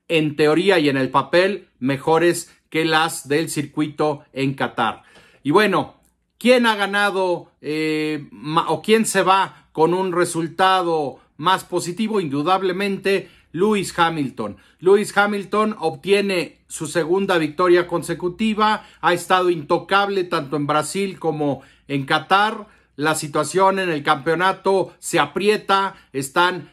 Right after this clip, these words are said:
realmente ya muy, muy cerca ambos pilotos líderes del Mundial dos mil veintiuno. Max Verstappen,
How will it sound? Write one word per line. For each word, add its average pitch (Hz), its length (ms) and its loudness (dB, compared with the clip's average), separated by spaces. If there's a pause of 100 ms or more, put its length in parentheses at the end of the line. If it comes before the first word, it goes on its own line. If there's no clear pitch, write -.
realmente 190 800 0
ya 185 400 0 (160)
muy, 185 480 2 (120)
muy 175 340 -2
cerca 180 600 2
ambos 175 320 -2
pilotos 180 600 -2
líderes 175 400 0
del 160 140 -2
Mundial 165 400 -2
dos 165 160 -4
mil 175 160 -6
veintiuno. 208 640 -2 (300)
Max 170 280 0
Verstappen, 190 800 0